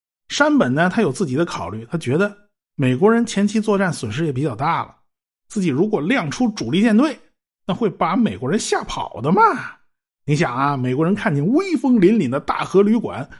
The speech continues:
会吓得不敢前来支援中途岛啊。所以他诱惑珍珠港航母支援中途岛这个计划，他没法执行了。他不行，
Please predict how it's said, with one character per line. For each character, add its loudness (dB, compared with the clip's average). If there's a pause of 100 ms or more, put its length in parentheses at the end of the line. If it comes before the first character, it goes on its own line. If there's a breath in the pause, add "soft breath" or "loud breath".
(160 loud breath)
会 4
吓 -2
得 0
不 0
敢 -4
前 -2
来 2
支 0
援 2
中 0
途 2
岛 -2
啊。 -14 (600)
所 2
以 0
他 2
诱 6
惑 2
珍 2
珠 0
港 -2
航 0
母 2
支 0
援 2
中 -2
途 -2
岛 -4
这 0
个 0
计 -4
划， -10
他 0
没 2
法 0 (100)
执 0
行 -6
了。 -4 (420)
他 0
不 2
行， -2